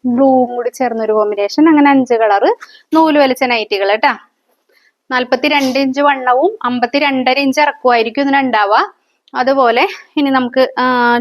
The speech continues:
ടു ബട്ടൺ, എക്സ് എൽ സൈസിലെ ടു ബട്ടൺ. ഇതിപ്പോ അമ്പത്തിയഞ്ച് ഇഞ്ച് ഇറക്കത്തില് നാൽപത്തിനാല് ഇഞ്ച് വണ്ണത്തിലുമാണ് നമ്മളിത് ചെയ്തേക്കണത്. നോർമൽ സ്ലീവ് ആണ്. ഏഴര അല്ലെങ്കിൽ എട്ട് ഇഞ്ച് ആയിരിക്കും ഇതിന്റെ, ആ,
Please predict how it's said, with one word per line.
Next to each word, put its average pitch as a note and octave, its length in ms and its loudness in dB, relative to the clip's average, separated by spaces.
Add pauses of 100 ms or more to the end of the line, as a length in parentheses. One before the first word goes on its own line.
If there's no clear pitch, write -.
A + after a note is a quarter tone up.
ടു D4 140 2
ബട്ടൺ, B3 360 -2 (400)
എക്സ് B3+ 260 -6
എൽ D4 100 0
സൈസിലെ C4+ 580 -2
ടു D4 40 4
ബട്ടൺ. A3+ 380 0 (1900)
ഇതിപ്പോ C#4+ 440 2
അമ്പത്തിയഞ്ച് C4+ 680 0
ഇഞ്ച് C#4 200 0
ഇറക്കത്തില് C#4 840 -2
നാൽപത്തിനാല് B3+ 580 0
ഇഞ്ച് C4+ 160 0
വണ്ണത്തിലുമാണ് B3 560 -2
നമ്മളിത് B3 340 0
ചെയ്തേക്കണത്. A#3 640 0
നോർമൽ A#3 300 0
സ്ലീവ് A3+ 300 -2
ആണ്. A#3 200 0 (460)
ഏഴര B3 320 2
അല്ലെങ്കിൽ B3+ 240 -2
എട്ട് B3 180 -2
ഇഞ്ച് B3+ 180 2
ആയിരിക്കും A#3 300 0
ഇതിന്റെ, B3+ 240 0 (240)
ആ, C4 60 0